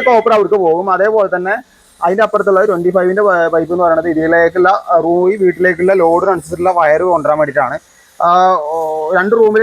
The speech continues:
രണ്ട് എ സി, ഒരു വാട്ടർ ഹീറ്ററാണ് ഈ ഇതിൽ പ്ലാൻ ചെയ്തിരിക്കുന്നത്. മാക്സിമം ഒരു,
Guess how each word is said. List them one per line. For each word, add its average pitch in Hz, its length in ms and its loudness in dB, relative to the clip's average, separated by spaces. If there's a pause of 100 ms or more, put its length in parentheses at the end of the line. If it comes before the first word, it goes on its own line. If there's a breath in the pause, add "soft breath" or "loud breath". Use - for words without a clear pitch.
രണ്ട് 196 220 -2
എ 185 240 -2
സി, 220 80 -4 (200)
ഒരു 185 140 -2
വാട്ടർ 180 300 -2
ഹീറ്ററാണ് 185 340 0 (120)
ഈ 185 40 0 (220)
ഇതിൽ 170 140 0 (140)
പ്ലാൻ 147 180 0 (100)
ചെയ്തിരിക്കുന്നത്. 139 360 0 (440 soft breath)
മാക്സിമം 196 320 0
ഒരു, 208 100 4